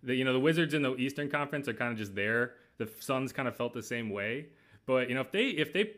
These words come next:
throw down four and oh, you know, if they win a couple more tough games, they beat the Mavericks the other night,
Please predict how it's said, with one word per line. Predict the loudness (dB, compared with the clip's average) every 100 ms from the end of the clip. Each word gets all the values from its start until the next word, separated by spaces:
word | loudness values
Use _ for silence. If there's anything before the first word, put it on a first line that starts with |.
| -10 -4
throw | 0
down | 0 0
four | 0 0 2
and | 2
oh, | 0 0 0
you | 0
know, | -2
if |
they | -2 -4 -4 -4
win | -4
a | -2
couple | -4 -4 -6
more | -4 0 0
tough | -2 -6 -6
games, | -4 -4 -4
they |
beat | -6 -6
the |
Mavericks | -4 -4 -6 -6
the | -8
other | -6
night, | -6 -6